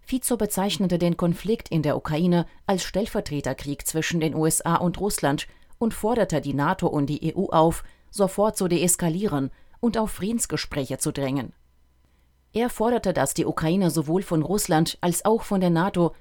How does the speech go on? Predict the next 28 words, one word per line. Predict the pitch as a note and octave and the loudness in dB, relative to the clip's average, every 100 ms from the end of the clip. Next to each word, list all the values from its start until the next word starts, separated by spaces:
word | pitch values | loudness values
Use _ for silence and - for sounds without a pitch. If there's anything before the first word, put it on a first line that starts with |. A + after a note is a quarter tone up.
| - | -12
Sicherheitsgarantien | - A#3 A#3+ F3 D#3 D#3+ C#3+ C#3+ - D3+ | -8 -4 -2 -2 0 0 0 -2 0 0
erhält | - D3 D3+ C#3 - - - - | 0 -4 -2 -4 -6 -14 -16 -4
und | A3+ | -2
zu | A3+ | 0
einer | G3+ G#3 F#3+ | 2 2 0
Pufferzone | - - F#3 E3 E3 D3+ D3 | -2 0 0 0 -2 0 -2
zwischen | D3 D3 - E3+ | -2 -4 -2 -2
Ost | - F3+ - - | -2 -4 -4 -4
und | E3+ - | -2 0
West | G#3 - - | -2 -2 -4
wird. | C3 - - - _ _ _ - | -6 -6 -12 -20 _ _ _ -6
In | G#3+ F#3+ | 0 0
diesem | G3 F3+ F3 | 2 2 2
Zusammenhang | E3 D#3 F#3 F3 D3 D#3+ - | 0 0 2 0 2 -2 0
sei | D3+ D#3 | 0 0
darauf | D#3+ F#3+ E3+ | 2 2 2
hingewiesen, | - D#3+ D3 D#3 C#3+ C#3 D3+ - - _ | 2 -2 0 -2 -2 -2 -2 -4 -12 _
dass | - A#3 - | -6 -4 -4
Fico | A#3 - G#3+ | -6 -2 0
auch | - G#3+ - | 2 0 0
den | - D#3+ | -2 -2
Irakkrieg | - D#3 D3 A3 - D3+ - | 0 2 0 0 -6 -10 -10
kritisiert | - D3 C#3 C#3+ E3+ F3+ - - - - - | -12 -10 -8 -2 2 2 0 -16 -20 -20 -4
und | A3 G#3 | -2 0
während | A#3 A3+ F#3 | 0 0 2
seiner | F3+ F3+ | 2 2
früheren | E3 F#3 F#3+ F3 E3 | 0 0 2 2 0
Amtszeit | F3+ G#3+ - D#3 D3 | 0 -4 -2 0 0